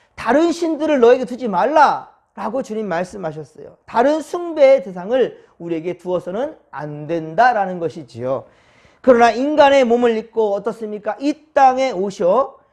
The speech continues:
죽어주심으로 구원의 역사를 이루신 분, 바로 그분이 오직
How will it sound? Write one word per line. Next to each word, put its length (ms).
죽어주심으로 1160
구원의 560
역사를 880
이루신 480
분, 340
바로 300
그분이 640
오직 540